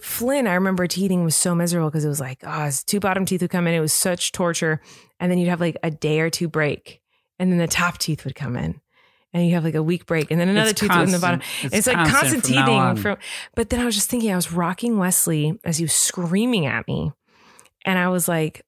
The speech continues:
Speaker 1: "Oh my God, we have two."
Speaker 2: Right. Yeah. So as soon as he's getting through that and you're like, "Oh, well, now it's on to the next teeth." Like, we have two. Yeah.
Speaker 1: We're go-, they're gonna,
Speaker 2: There's
Speaker 1: inevitably,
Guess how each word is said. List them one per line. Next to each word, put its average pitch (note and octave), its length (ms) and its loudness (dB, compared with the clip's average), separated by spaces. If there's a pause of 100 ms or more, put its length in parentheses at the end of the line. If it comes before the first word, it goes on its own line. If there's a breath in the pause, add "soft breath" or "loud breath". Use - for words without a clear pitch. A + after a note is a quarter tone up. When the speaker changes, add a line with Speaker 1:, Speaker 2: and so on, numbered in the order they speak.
Speaker 1:
"Oh E3 100 2
my D3+ 180 2
God, D3+ 420 0 (640)
we E3+ 100 0
have D3 340 -2
two." D3 520 -2
Speaker 2:
Right. A#2+ 300 0
Yeah. A#2 260 0 (360)
So E3+ 200 2
as D#3 180 4
soon F3 260 2
as C#3 140 0
he's C#3 460 0
getting B2+ 520 -2 (140)
through D3 220 -2
that C#3 160 0
and C#3+ 100 -4
you're C3 80 -2
like, B2+ 180 -2
"Oh, B2+ 120 -2
well, B2+ 280 -8
now C3+ 240 2
it's B2 140 -4
on C3 140 2
to B2 100 -6
the B2 100 -4
next A#2+ 320 -4
teeth." G#2+ 220 -10
Like, G#2+ 180 -10
we B2 140 -6
have G#2+ 220 -8
two. D3 300 -8
Yeah. C3 280 -8 (160)
Speaker 1:
We're C#4+ 240 0
go-, A#3+ 160 -4
they're D4 180 -2
gonna, D4+ 360 2 (720 loud breath)
Speaker 2:
There's C#4 120 0
Speaker 1:
inevitably, C#4+ 440 4